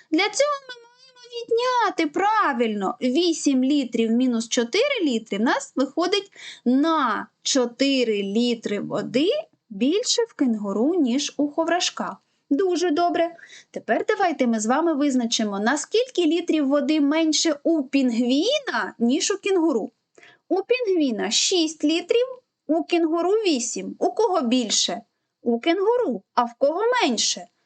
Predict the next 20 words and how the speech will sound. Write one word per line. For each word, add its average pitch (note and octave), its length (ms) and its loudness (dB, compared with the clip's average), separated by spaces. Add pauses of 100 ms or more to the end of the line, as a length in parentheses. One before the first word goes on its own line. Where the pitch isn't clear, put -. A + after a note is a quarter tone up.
(140)
У A#3+ 140 0
пінгвінчика. E4 880 -2 (320)
А D#4 120 0
наскільки E4 720 0
шість E4 800 -2
менше C4+ 760 0
за F#4+ 260 0
вісім? E4 560 -2 (520)
Для A3 160 -4
цього G#4+ 380 -2
треба E4 280 0
скласти E4+ 540 -2
вираз. G#3+ 460 -2
Вісім B3+ 580 0
літрів G3+ 460 -6
мінус G#3 340 -4
шість B4 420 -2
літрів A3+ 400 -2
і A3+ 100 -2
виходить C5+ 600 -2